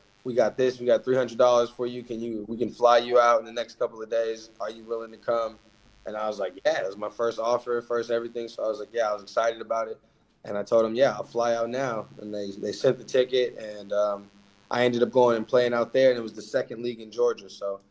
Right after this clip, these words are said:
there's two leagues out there. There's the Super League and the A-League, and I, I played in the A-League for a couple of months.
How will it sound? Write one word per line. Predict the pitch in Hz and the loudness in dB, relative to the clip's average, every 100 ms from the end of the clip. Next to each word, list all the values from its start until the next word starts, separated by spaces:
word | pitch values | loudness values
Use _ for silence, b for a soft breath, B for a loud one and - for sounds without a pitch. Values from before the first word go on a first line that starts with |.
| _ _ | _ _
there's | 107 101 | -8 -8
two | - 131 | -4 0
leagues | 120 117 117 | 2 4 4
out | 110 113 | 4 2
there. | 110 | 0
There's | 107 104 | -2 -10
the | |
Super | - 127 120 | -8 -6 -2
League | 110 110 107 | -2 -2 -2
and | |
the | 101 101 | -2 0
A-League, | 113 110 104 104 | 0 -2 -4 -4
and | 101 | -4
I, | 98 101 | -6 -6
I | |
played | 101 113 104 | 0 0 0
in | 101 | -4
the | 101 | -4
A-League | 110 104 104 104 | -4 -4 -10 -8
for | 107 98 | -4 -2
a | 98 | -2
couple | 104 101 | -6 -6
of | 98 | -10
months. | 98 98 101 - | -10 -10 -14 -16